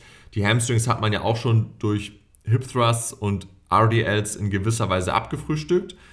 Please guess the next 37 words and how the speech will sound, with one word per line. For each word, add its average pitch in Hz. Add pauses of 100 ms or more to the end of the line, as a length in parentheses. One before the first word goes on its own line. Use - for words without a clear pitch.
(180)
Das 101
heißt, 110
dementsprechend 113
würde 107
ich 110
hier 107
auch 98
auf -
Quad-Movements 156
danach 151
gehen. 160 (260)
Das 104
kann 110
dann 107
auch 113
zum 113
Beispiel 104
eine 98
Beinpresse 120
sein 113 (260)
oder 104
auch 98
wieder 95
eine 95
Belt 135
Squat, 120
eine 95
Hack 117
Squat, 107
einfach 107
Übungen, 107
wo 101
der 95
Spine, 107
also 98
die 95
Wirbelsäule, 101